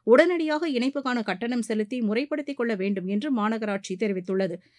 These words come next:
தஞ்சை மாவட்டம் கும்பகோணம் கோட்டாட்சியர் அலுவலகத்தில் பட்டா பெயர் மாற்றத்திற்காக லஞ்சம் பெற்ற புகாரின் பேரில் இரண்டு ஊழியர்களை லஞ்ச ஒழிப்பு காவல்துறையினர் கைது செய்தனர். ராணிப்பேட்டை மாவட்டம்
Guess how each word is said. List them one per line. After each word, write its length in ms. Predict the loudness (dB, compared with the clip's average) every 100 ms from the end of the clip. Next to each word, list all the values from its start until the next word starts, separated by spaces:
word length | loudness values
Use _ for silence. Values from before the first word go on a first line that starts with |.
| _
தஞ்சை 320 | 0 2 4
மாவட்டம் 400 | 2 2 0 -2
கும்பகோணம் 600 | 0 0 0 0 0 0
கோட்டாட்சியர் 520 | 0 -2 -2 -4 -2 0
அலுவலகத்தில் 640 | 2 0 0 -2 -2 -2
பட்டா 400 | 0 -2 -2 -6
பெயர் 320 | -2 0 2
மாற்றத்திற்காக 720 | 0 -2 -4 -4 -2 -2 -2
லஞ்சம் 360 | -2 -2 -2 -2
பெற்ற 240 | -4 -6 -6
புகாரின் 400 | -2 0 0 -2
பேரில் 320 | 0 0 -2 -8 -20 _
இரண்டு 380 | 6 6 4 2
ஊழியர்களை 580 | 4 2 0 0 -2 0
லஞ்ச 320 | 0 0 0
ஒழிப்பு 340 | 0 -2 -4
காவல்துறையினர் 760 | -4 -4 -4 -4 -6 -4 -6 -4
கைது 260 | -2 -2
செய்தனர். 480 | -2 -2 -2 -2 -6 _ _ _ 0
ராணிப்பேட்டை 500 | 2 2 0 -4 2
மாவட்டம் 560 | 2 2 0 0 -2